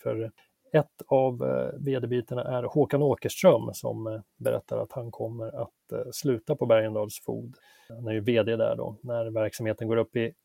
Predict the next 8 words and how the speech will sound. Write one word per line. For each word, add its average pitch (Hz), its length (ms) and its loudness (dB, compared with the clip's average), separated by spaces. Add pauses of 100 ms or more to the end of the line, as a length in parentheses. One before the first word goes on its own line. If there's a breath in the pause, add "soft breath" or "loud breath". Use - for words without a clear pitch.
(120)
Dagab. 120 720 6 (160)
Var 123 160 -8
det 131 100 -8 (100)
logiskt 143 440 10
och 147 80 8
väntat 143 680 6 (300)
besked, 131 480 4
eller? 123 240 0